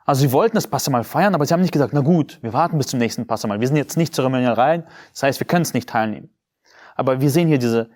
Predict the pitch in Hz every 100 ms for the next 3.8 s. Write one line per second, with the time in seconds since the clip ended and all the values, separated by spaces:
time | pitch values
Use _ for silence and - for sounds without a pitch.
0 | _ - - 131 104 135 190 208 - 127
1 | 110 190 156 151 160 120 - 113 - 110
2 | 104 101 113 160 - - 107 104 98 92
3 | 101 - 156 131 110 123 202 -